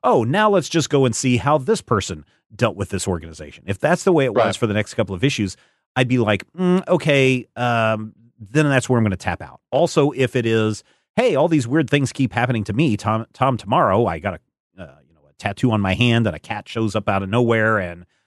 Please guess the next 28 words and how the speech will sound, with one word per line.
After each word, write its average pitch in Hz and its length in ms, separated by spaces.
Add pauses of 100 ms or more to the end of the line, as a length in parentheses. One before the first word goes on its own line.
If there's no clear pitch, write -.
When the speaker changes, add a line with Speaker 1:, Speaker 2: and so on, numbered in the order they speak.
(120)
Speaker 1:
this 139 180
thing 127 160
and 117 100
this 156 140
thing," 101 220
without 113 420
explanation, 160 800 (500)
then 117 220
Speaker 2:
Mm-hmm. 196 120
Speaker 1:
I 180 80
think 165 240
you 139 120
start 123 300
to 117 100
get 113 160
into 110 280
that, 95 320 (100)
um, 82 500 (140)
mystery 127 320
box - 640 (120)
type 107 200
storytelling, 101 600
which 95 240
I'm 113 260
not 135 220
a 120 40
fan 120 340
of. 139 480